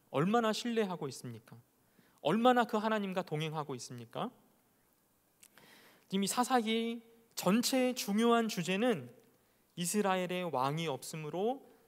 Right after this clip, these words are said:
각기 자기의 소견에 옳은 대로 행하였다라는 것이었어요. 예.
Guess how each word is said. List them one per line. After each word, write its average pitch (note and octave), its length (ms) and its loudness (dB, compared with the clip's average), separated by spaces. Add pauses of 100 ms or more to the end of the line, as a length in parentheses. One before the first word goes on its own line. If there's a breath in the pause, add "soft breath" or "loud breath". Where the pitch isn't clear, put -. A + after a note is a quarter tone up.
(160 loud breath)
각기 F3 460 -4
자기의 C#3+ 480 -6
소견에 A3 440 -2
옳은 E3+ 360 -4
대로 D#3+ 280 -4
행하였다라는 F3 720 -6
것이었어요. A2+ 540 -16 (640)
예. A2 80 -20